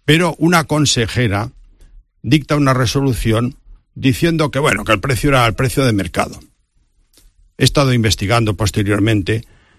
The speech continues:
y esa tribu-, esa consejera fue nombrada a propuesta del pesoe, algo que el señor Ábalos no ha dicho estos días en sus declaraciones. En realidad es una señora que procede de Izquierda Unida,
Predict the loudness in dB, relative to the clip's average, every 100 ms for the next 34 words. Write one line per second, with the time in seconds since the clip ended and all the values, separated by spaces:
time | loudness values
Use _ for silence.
0 | _ 0 2 4 2 0 -4 -6 -4 -4
1 | 0 0 0 -2 -2 0 0 0 0 0
2 | 2 2 2 2 0 -4 -2 -2 0 0
3 | -2 -4 -4 -4 -6 -10 -18 -20 _ -20
4 | -20 _ -20 _ _ _ -20 _ -6 0
5 | 0 0 0 -2 0 2 4 2 2 0
6 | -2 -6 -10 -6 0 0 2 2 0 -4
7 | -4 -8 -6 -2 0 2 0 -2 -2 -2
8 | -2 -2 -2 -4 -4 -2 -2 -4 -10 -14
9 | -16 -16 -20 -20 -20 -20 _ 0 2 2
10 | 2 2 2 2 2 4 4 4 4 2
11 | -2 -4 0 2 4 4 2 2 0 0
12 | 2 0 0 -4 -6